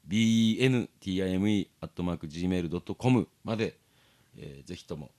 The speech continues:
皆さん何か送ってください。あの、百パーセント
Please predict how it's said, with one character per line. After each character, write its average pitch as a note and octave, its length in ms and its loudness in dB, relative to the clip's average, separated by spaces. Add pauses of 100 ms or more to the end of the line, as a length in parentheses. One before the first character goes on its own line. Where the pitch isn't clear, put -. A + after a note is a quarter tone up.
皆 F2 140 -12
さ E2 100 -14
ん C#2 140 -16 (240)
何 G2 160 0
か E2 100 -6
送 D#2+ 180 -10
っ - 20 -20
て G2 120 -14
く G#2 60 -6
だ G2 80 -6
さ G2+ 100 -6
い。 D#2+ 100 -10 (360)
あ - 20 -14
の、 D2+ 60 -12 (1400)
百 - 240 -4
パ C#3 120 6
ー - 20 -2
セ A#2 140 0
ン G2+ 60 0
ト - 140 -12